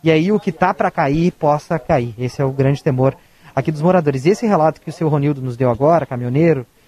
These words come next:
eh, que teve todos esses estragos na casa, que precisou abrir buraco dentro da casa dele, ele, a casa que ele tanto tempo levou pra construir, ele, ele mesmo teve que demolir uma parte pra não perder tudo,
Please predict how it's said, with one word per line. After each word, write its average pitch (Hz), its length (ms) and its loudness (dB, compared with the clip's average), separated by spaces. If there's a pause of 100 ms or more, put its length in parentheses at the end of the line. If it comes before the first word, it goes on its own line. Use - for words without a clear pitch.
(160)
eh, 135 200 0
que - 100 -14
teve 143 260 -2
todos 151 280 -2
esses 139 200 -12
estragos 135 440 -4
na 120 80 -8
casa, 170 260 -2
que - 60 -20
precisou 139 320 -2
abrir 151 220 -2
buraco 156 360 0
dentro 175 200 -2
da 190 60 -2
casa 143 220 -2
dele, 147 320 0 (160)
ele, 143 240 -8
a 127 80 -4
casa 156 240 -4
que 175 60 -10
ele 147 100 -8
tanto 226 300 -2
tempo 190 180 0
levou 170 220 0
pra 170 100 -8
construir, 156 360 -4
ele, 147 220 -6
ele 185 280 0
mesmo 170 420 0 (340)
teve 165 160 0
que 165 120 -4
demolir 165 320 2
uma 165 120 2
parte 147 320 -4
pra 160 120 -2
não 147 120 -2
perder 135 300 -2
tudo, 190 320 -2